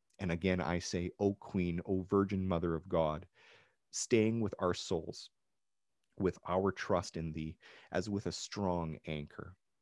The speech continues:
Lifting up mind, soul, and body,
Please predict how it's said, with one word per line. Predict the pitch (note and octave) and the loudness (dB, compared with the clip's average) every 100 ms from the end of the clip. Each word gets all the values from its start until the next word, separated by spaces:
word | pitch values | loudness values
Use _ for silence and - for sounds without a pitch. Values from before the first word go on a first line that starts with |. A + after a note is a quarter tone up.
| _ - - - - - | _ -20 -20 -20 -16 0
Lifting | A#2+ - C#3 | 0 2 2
up | C3+ | 2
mind, | G#2 F2 E2+ E2+ G#2+ B2+ - _ | 2 2 2 0 -2 -2 -8 _
soul, | - - F#2+ F#2 F2+ | -8 2 4 4 2
and | F#2+ F2 | -2 -2
body, | E2+ D#2 D2+ D#2+ | 0 0 -2 -6